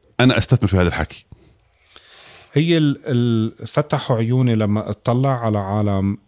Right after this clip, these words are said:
Speaker 2: معه مليون دولار، ولما أطلع بكيف بلشوا حياتهم وبلشوا من الصفر. فاللي لاحظت إنه أول شي الواحد بده master your money، يعني عراف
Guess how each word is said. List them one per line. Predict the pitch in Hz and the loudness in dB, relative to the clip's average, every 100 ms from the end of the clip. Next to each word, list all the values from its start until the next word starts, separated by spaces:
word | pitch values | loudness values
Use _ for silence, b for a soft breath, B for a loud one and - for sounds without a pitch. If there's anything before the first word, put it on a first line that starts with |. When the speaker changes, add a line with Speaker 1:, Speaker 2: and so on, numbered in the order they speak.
| _ | _
Speaker 2:
معه | 107 110 113 | -2 0 0
مليون | 104 101 101 98 | 0 0 0 -2
دولار، | 90 82 87 120 - b b b | -4 -6 -8 -10 -14 b b b
ولما | - 101 101 98 | -6 -2 -2 -2
أطلع | - 123 139 123 | -4 0 0 0
بكيف | 107 98 95 90 - 123 110 | -2 -2 -4 -6 -4 -4 -2
بلشوا | 107 107 92 | -2 -2 -4
حياتهم | - 95 90 85 - 80 92 110 _ - | -6 -6 -6 -8 -8 -8 -8 -10 _ -18
وبلشوا | 101 104 95 - | -8 -6 -6 -6
من | 90 | -8
الصفر. | 82 - 78 - - B B B B B B | -8 -12 -14 -14 -18 B B B B B B
فاللي | - 113 107 107 107 - 107 104 104 | -4 0 2 0 -2 -2 -2 0 0
لاحظت | 104 - 151 135 123 - | 0 -2 -2 0 0 -2
إنه | 120 107 107 104 101 101 - - | -4 0 0 0 -2 -4 -8 -6
أول | 123 139 | -4 -2
شي | 131 131 | -4 -2
الواحد | 110 110 - 110 104 | -2 -2 -2 -4 -4
بده | 104 95 101 98 98 98 98 _ _ _ _ _ _ - 113 | -4 -4 -4 -2 -2 -2 -6 _ _ _ _ _ _ -12 -4
master | 104 127 - 117 | -2 -2 -2 -2
your | 104 92 | 0 -4
money، | 87 92 87 71 | -4 -2 -4 -6
يعني | 85 87 | -8 -6
عراف | 87 85 104 127 151 151 | -6 -4 -2 -2 -2 -4